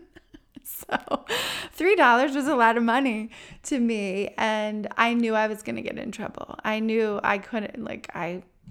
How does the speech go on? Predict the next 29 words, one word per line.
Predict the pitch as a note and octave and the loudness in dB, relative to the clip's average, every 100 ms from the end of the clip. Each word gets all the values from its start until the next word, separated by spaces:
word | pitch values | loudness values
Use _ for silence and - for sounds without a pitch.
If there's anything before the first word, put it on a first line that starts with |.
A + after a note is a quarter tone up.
| - | -12
knew | G3+ F#3+ | -8 -8
I | F#3 G#2+ | -6 -8
was | F#3 | -10
gonna | - F#3 | -12 -12
get | - | -12
in | G#2 | -12
trouble | - - - | -14 -14 -14
from | - | -14
my | - | -14
parents, | A3+ A3+ - - - - | -14 -14 -14 -16 -18 -10
which | A3 G#3+ | -8 -6
I | C4+ | -4
did. | F#4 A3+ - A#3+ - - - - - | -2 -2 -2 -6 -14 -20 -20 -20 -6
And | A3 G#3+ | -4 -2
Mom, | A#3 A3+ G3 A3+ D#4+ - _ - _ - | 0 0 -2 -4 -6 -10 _ -20 _ -4
um, | G#3 G3+ G3 G3+ | -2 -2 -4 -6
grounded | A#3 A3+ A3 A#3+ C4+ | -2 0 2 0 0
me, | A#3+ A#3 A3+ A3 A3 - - | 0 0 -2 -4 -6 -12 -12
worst | G#3+ G#3+ B3 C4 | -4 -2 -2 -4
punishment | C4+ G#3 A3 G3+ F#3+ | -6 -6 -6 -8 -8
of | G3 G3+ | -8 -8
my | F#3+ | -8
life, | F#3+ E3+ G3 G3+ - - | -8 -6 -8 -10 -20 -14
uh, | - - - - _ | -12 -12 -18 -20 _
you | C4 G3+ | -10 -10
know, | F2+ G#3 - _ - | -10 -14 -16 _ -10
one | G#3 | -8
of | G3 | -8
them, | G3 G3+ G#3+ | -8 -8 -8